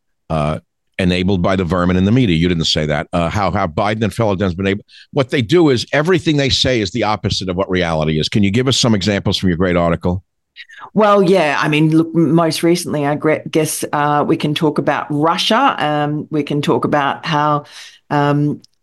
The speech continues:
Speaker 2: you know, Vladimir Putin said the other day, he told a, a T V host that, um, you know, he preferred Biden over Trump
Speaker 1: Why?
Speaker 2: as president.
Speaker 1: What was that reverse? That was a reverse, uh, a psychology?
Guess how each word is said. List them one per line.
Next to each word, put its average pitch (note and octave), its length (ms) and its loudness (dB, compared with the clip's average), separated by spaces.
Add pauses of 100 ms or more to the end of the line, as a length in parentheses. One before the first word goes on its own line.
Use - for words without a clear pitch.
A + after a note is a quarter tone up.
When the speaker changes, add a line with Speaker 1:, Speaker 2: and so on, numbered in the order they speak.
(300)
Speaker 2:
you D#3 80 0
know, D3 260 2 (760)
Vladimir D#3+ 340 2
Putin E3 460 2
said D#3+ 320 0
the D#3+ 120 2
other D3+ 200 0
day, D#3 440 2
he D#3 120 -6
told D3 340 -2
a, C#3 180 -2 (120)
a C3 160 -6 (200)
T D#3 200 2
V D#3+ 160 4
host E3 560 0
that, - 360 -2 (320)
um, D3 440 0
you D3+ 80 0
know, D3 100 2
he D3+ 160 0
preferred D3 680 0
Biden D#3+ 680 2
over D#3 640 0 (280)
Trump A#3 460 0 (160)
Speaker 1:
Why? A#2 360 0
Speaker 2:
as D#2+ 200 -6
president. D3 380 0
Speaker 1:
What D3+ 80 0
was B2 140 -4
that G#2 120 -2
reverse? G2+ 720 -2
That G2+ 160 -4
was G2+ 160 -2
a G#2+ 40 2
reverse, G2 540 0
uh, F2+ 320 2
a E2+ 100 -2
psychology? G2 760 -2